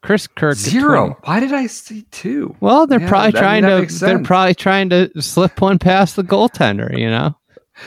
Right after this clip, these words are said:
Speaker 2: What's probably most insulting is that Wyndham Clark himself decided not to show up for the Wyndham Championship. And maybe this is like, come on. Not even, we can't even get Wyndham Clark. Maybe
Speaker 1: Well,
Speaker 2: this is the
Speaker 1: I think
Speaker 2: world
Speaker 1: this is,
Speaker 2: balancing
Speaker 1: I think
Speaker 2: out.
Speaker 1: this is a sign. He's not sponsored
Speaker 2: What?
Speaker 1: by Wyndham yet.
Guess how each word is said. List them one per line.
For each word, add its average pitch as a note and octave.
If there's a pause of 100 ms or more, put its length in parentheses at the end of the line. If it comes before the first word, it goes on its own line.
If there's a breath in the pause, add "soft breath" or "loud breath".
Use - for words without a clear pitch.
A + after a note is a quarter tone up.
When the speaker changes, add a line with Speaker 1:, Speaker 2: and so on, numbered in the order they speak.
(360 loud breath)
Speaker 2:
What's F#3+
probably D4
most G#3+
insulting B2
is C3
that D#3
Wyndham G#3
Clark E3
himself B2
decided C3+
not C3
to A#2
show A2+
up G#2
for G#2
the G2
Wyndham F2+
Championship. - (400 loud breath)
And B2+
maybe A#3
this A#3
is F3+
like, D3+
come A#3
on. A#3+ (280)
Not A#3
even, C4+
we A#3
can't C4+
even D4
get A3+
Wyndham G#3+
Clark. F#3
Maybe G#3
Speaker 1:
Well, D#4+
Speaker 2:
this C4+
is A#3
the A3+
Speaker 1:
I -
think F4
Speaker 2:
world -
Speaker 1:
this D#4
is, -
Speaker 2:
balancing F3
Speaker 1:
I -
think -
Speaker 2:
out. C3+
Speaker 1:
this A3+
is B3
a A3+
sign. A#3+
He's F3
not G3
sponsored F#3
Speaker 2:
What? G#3
Speaker 1:
by F#3+
Wyndham C#3
yet. D3+